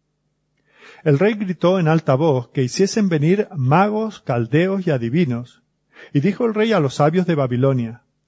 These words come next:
"Cualquiera que lea esta escritura y me muestre su interpretación, será vestido de púrpura, y un collar de oro llevará en su cuello,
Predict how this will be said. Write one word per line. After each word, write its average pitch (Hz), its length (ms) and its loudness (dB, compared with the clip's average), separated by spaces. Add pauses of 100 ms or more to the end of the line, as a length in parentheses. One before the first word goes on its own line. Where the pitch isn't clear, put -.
(460)
"Cualquiera 175 500 2
que 180 120 2
lea 170 340 2
esta 180 320 2
escritura 156 640 0
y 151 140 2
me 131 120 2
muestre 196 400 0
su - 140 -2
interpretación, 156 1120 -2 (340)
será 120 320 -6
vestido 165 460 -2
de 123 140 -6
púrpura, 120 640 -4 (400)
y 135 80 2
un 208 120 2
collar 202 340 0
de 135 120 2
oro 185 220 2
llevará 139 460 0
en 160 100 2
su 135 220 -6
cuello, 117 460 0